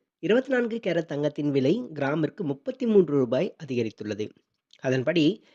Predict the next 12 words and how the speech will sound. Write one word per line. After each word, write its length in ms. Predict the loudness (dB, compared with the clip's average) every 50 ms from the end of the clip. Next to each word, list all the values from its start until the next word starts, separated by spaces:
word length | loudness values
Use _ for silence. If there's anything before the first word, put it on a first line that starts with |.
| _ _
இன்று 280 | _ 2 4 6 6 6
ஒரு 160 | 6 6 4
கிராம் 240 | 2 2 0 0 -2 -6
ஆறாயிரத்து 600 | -6 -2 0 0 2 2 2 2 0 -2 -6 -4
இருநூற்று 680 | 0 2 4 4 4 4 2 0 0 2 4 4 4
நாற்பத்தைந்து 640 | 4 2 0 0 -2 -4 -4 -2 0 0 2 2 2
ரூபாயா-, 520 | 2 2 2 2 2 2 2 2 0 -2 -4 _ _ _ _ _ _ _ _ _ _ _ _ _ _ _ _ _ _ _
எட்டு 240 | -2 -2 0 2 2
கிராம் 340 | 4 4 4 2 0 -2 -6 -10 -16 _ _
நாற்பத்தி 400 | -10 -10 -6 -6 -8 -4 -4 -2
ஒன்பதாயிரத்து 840 | 0 0 0 2 2 2 2 2 2 0 -4 -4 -2 -2 -2 -2 -4 _ -4
தொள்ளாயிரத்தி 440 | 0 2 2 2 2 0 -2 -8